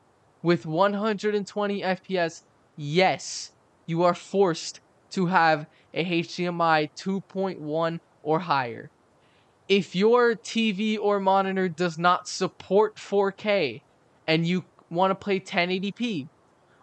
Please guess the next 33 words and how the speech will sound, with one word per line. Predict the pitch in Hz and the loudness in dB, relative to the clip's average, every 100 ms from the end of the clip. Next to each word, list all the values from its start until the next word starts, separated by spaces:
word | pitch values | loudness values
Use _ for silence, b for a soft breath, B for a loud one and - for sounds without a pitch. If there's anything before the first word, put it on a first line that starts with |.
| _ | _
or | 233 262 247 | 4 6 4
if | 208 196 185 180 | 2 0 -2 2
your | 214 202 | 4 4
four | - - - 196 214 | 0 -10 -2 2 2
K | 196 - 202 196 | 0 -4 0 0
T | - - 190 160 | -4 -4 -4 -2
V | 190 220 165 165 _ _ _ _ - | -2 -2 -4 -6 _ _ _ _ -2
does | 175 147 | 0 2
not | 165 196 175 | 4 2 0
sup-, | - 190 - - | -4 -4 -4 -6
does | 151 170 | 0 2
not | 175 196 170 | 4 2 2
have | 185 190 180 | 4 4 2
a | 143 | -2
H | 180 175 160 | -2 -4 -4
D | 180 | -4
M | 180 | 0
I | 170 | 0
two | 160 185 160 | 0 -6 -6
point | 175 180 147 | -4 -4 0
one, | 196 180 165 190 _ _ _ _ _ _ | 0 0 -2 -8 _ _ _ _ _ _
you | - 190 | -2 -2
can | - 254 220 | 0 -2 -2
play | - 247 220 196 185 _ | 0 2 2 0 -4 _
ten | - 202 233 247 | -4 0 2 0
eighty | 247 240 | -2 -4
P, | 226 247 226 208 - _ _ _ _ - | -4 -4 -4 -6 -10 _ _ _ _ -6
one | 156 196 220 | 0 2 2
twenty | 214 233 226 226 | 0 -2 0 -2
F | 226 | -2
P | 240 226 | -4 -2
S | 185 226 - - _ _ _ _ _ _ _ _ _ - | 0 -2 -10 -20 _ _ _ _ _ _ _ _ _ -8
with | 160 208 208 - - | 2 2 2 -4 -20